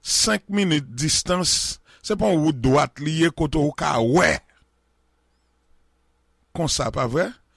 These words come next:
Sank minit distans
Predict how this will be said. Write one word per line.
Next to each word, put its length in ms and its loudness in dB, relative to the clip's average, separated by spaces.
Sank 600 0
minit 480 2
distans 720 -2